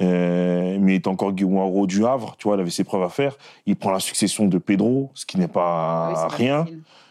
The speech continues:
Speaker 1: Donc, euh, si tu veux, devant, il restait que moi. Et moi, je suis une pré-saison. Je marque contre Benfica en préparation. Euh, je sais plus con-, con-, quel autre club aussi je marque. Donc, je suis sur une pente ascendante.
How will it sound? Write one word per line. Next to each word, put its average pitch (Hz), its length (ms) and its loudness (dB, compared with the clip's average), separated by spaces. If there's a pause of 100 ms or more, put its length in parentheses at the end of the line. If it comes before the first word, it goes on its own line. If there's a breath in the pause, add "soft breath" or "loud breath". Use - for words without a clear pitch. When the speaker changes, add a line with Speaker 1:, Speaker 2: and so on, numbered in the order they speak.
(160 soft breath)
Speaker 1:
Donc, 98 280 0
euh, 90 500 2 (560)
si - 120 -2
tu 104 80 2
veux, 127 200 4
devant, 110 420 0
il 120 80 0
restait 95 260 -2
que - 100 0
moi. 135 180 2
Et 110 40 2
moi, 113 120 2
je 113 80 -4
suis - 60 -2
une 104 80 0
pré-saison. 113 640 0 (420 loud breath)
Je - 160 -2
marque - 200 2
contre 95 120 2
Benfica 92 480 2
en 95 360 2
préparation. 101 880 0
Euh, 95 400 2
je - 80 -4
sais - 80 -6
plus - 160 -18
con-, 101 260 0
con-, 98 320 -4
quel 98 160 0
autre 98 140 0
club 98 160 2
aussi 101 200 -2
je 98 80 0
marque. 139 260 0 (320 loud breath)
Donc, 107 100 2
je - 60 -2
suis - 100 -2
sur 107 100 -2
une 104 220 4
pente 113 180 0
ascendante. 143 560 -2